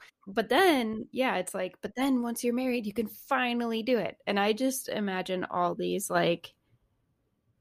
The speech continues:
men who have been taught that they want it all the time and they can't do it. And these women who have been taught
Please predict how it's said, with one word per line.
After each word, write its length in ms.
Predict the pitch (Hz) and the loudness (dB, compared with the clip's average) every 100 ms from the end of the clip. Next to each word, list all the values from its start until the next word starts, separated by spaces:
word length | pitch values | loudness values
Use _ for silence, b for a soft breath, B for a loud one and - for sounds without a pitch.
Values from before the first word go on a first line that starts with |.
| _ _ - | _ _ -4
men 360 | 190 247 214 | 2 4 4
who 160 | 214 202 | 2 2
have 220 | 202 196 | 2 0
been 180 | 175 180 | -2 -4
taught 380 | 214 175 175 - _ _ _ _ _ | -4 -2 -2 -4 _ _ _ _ _
that 200 | - 170 - | -10 -8 -6
they 180 | 190 190 | -2 -2
want 260 | 180 175 175 | 0 -2 -2
it 120 | 175 | -2
all 140 | 170 | -2
the 100 | 185 | -2
time 280 | 180 175 170 | -2 -2 -4
and 120 | 160 | -4
they 80 | 156 | -8
can't 280 | - 165 - | -6 -6 -4
do 160 | 175 | -4
it. 280 | 170 147 160 _ _ - | -2 -4 -6 _ _ -6
And 220 | 180 175 | -4 -2
these 240 | 180 175 | -4 -4
women 320 | 196 185 180 180 | -4 -4 -4 -6
who 100 | 180 | -6
have 160 | 160 | -8
been 160 | - 170 | -8 -8
taught 300 | - 175 | -2 -2